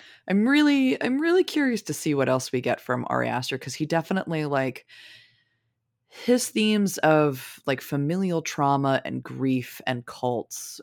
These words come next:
uh, seem to keep coming up. And I know that,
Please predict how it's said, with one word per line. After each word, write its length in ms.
uh, 640
seem 480
to 80
keep 340
coming 360
up. 340
And 180
I 80
know 200
that, 340